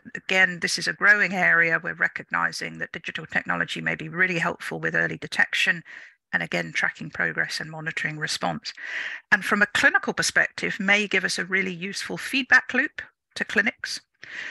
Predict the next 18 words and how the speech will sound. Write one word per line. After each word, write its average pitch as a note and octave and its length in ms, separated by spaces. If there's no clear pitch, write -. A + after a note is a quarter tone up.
Digital G#3+ 320
technologies, G3+ 960
uh, F3 160
have F#3 240
the F3+ 340
possibility G3 580
of F3+ 60
being F#3 160
quite F#3+ 280
non-intrusive F#3 1040
and F3 160
that - 120
you F3+ 80
could - 180
test - 300
people G3 260
at - 80
home A3 400